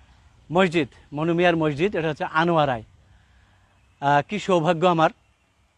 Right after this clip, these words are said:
যে এই মসজিদটায় আসার জন্য প্রায় পঁচিশ তিরিশ বছর ধরে, আহ, অপেক্ষা করতেছিলাম। আহ, আতিক ভাই,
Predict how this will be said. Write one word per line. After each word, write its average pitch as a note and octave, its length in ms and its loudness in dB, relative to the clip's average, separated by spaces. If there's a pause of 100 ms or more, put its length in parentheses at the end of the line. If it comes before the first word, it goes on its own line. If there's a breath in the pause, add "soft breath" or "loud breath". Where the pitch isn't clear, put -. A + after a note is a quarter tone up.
(840)
যে D3+ 340 0 (140)
এই F3+ 160 -2
মসজিদটায় E3 580 0
আসার E3 300 0
জন্য D#3+ 220 -4
প্রায় D#3 260 -4
পঁচিশ F3 360 -10
তিরিশ D#3+ 220 -6
বছর D3 320 -4
ধরে, D3+ 280 -2 (640)
আহ, C3 240 0
অপেক্ষা E3+ 360 -4
করতেছিলাম। D#3 640 -6 (560 soft breath)
আহ, C#3 200 2
আতিক D#3 260 -4
ভাই, F3+ 180 0